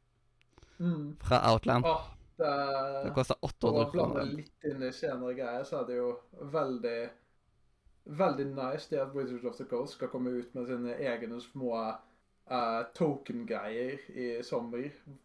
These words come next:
Speaker 1: som, hvor du kan klistre av og på monster, eh,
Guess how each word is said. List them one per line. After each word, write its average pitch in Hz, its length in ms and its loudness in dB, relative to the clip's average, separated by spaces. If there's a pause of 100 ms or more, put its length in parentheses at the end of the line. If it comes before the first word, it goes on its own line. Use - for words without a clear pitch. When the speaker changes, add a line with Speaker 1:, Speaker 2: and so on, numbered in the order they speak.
Speaker 1:
som, 127 580 0 (220)
hvor 147 120 0
du 143 60 0
kan 131 160 -4
klistre 139 340 -4
av 123 260 -2
og - 140 -6
på 117 160 2 (280)
monster, 127 600 -2 (400)
eh, 113 560 -8